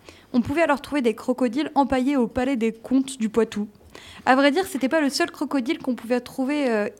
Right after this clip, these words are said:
à cette époque qui avait été introduit en France. Et il y a une hypothèse comme quoi ce crocodile, euh, serait le centre de plusieurs légendes.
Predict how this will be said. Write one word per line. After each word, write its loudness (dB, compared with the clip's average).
à -4
cette -4
époque -2
qui -2
avait 2
été -4
introduit 0
en 0
France. -10
Et 0
il 2
y 6
a 8
une 6
hypothèse 0
comme 0
quoi -2
ce -6
crocodile, -4
euh, -2
serait -2
le 2
centre 2
de 0
plusieurs -2
légendes. 0